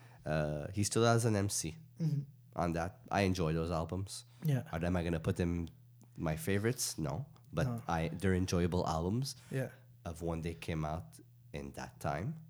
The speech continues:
Speaker 1: And they're fun to listen to. I think they need to stop. They need to stop putting out more Czar faces. And I think Inspector Deck really needs to go try
Speaker 2: Do
Speaker 1: and
Speaker 2: his
Speaker 1: do
Speaker 2: own
Speaker 1: s-,
Speaker 2: thing
Speaker 1: yeah.
Speaker 2: again, yeah, yeah.
Speaker 1: Uh, what else? Ray came out with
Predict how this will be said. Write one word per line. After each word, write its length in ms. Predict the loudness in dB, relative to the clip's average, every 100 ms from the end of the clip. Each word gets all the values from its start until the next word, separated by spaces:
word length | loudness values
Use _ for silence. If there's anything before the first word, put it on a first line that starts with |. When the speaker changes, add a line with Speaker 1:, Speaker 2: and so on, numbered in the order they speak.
| -20 -20 -20 -20 -20 -20 -20 -20 -20 -20 -8
Speaker 1:
And 260 | -6 -4 -4
they're 300 | -4 -4 -6
fun 240 | -4 -4
to 120 | -2 -4
listen 300 | -4 -4 -6
to. 240 | -4 -4 -4 -12 -20 -20 -20 -20 -20 -20 -20 -18 -12
I 60 |
think 180 | -6 -2
they 60 | -2
need 120 | -4
to 80 | -6
stop. 280 | -6 -6 -4
They 80 | -6
need 140 | -6
to 80 | -8
stop 260 | -6 -6
putting 240 | -4 -4 -4
out 80 | -4
more 220 | -4 -4
Czar 240 | -4 -4
faces. 500 | -4 -4 -6 -4 -4
And 80 | -4
I 60 | -4
think 220 | -6 -6
Inspector 380 | -6 -6 -6 -4
Deck 240 | -4 -4
really 160 | -4 -4
needs 160 | -4 -6
to 100 | -8
go 280 | -6 -6 -6 -12 -20 -18 -6
try 200 | 2 4
Speaker 2:
Do 60 | 4
Speaker 1:
and 80 |
Speaker 2:
his 100 | 2
Speaker 1:
do 40 | 2
Speaker 2:
own 40 |
Speaker 1:
s-, 80 | 0
Speaker 2:
thing 160 | 0 2
Speaker 1:
yeah. 160 | 4 4
Speaker 2:
again, 220 | 0 -2
yeah, 320 | -4 -4 -4 -6 -10 -20 -20 -6
yeah. 60 | -2
Speaker 1:
Uh, 400 | 0 0 0 0
what 180 | 2
else? 420 | 4 2 0 -6 -10 -18 -20 -20 -12 0
Ray 260 | 4 6
came 300 | 4 2 2
out 140 | 2 2
with 200 | 0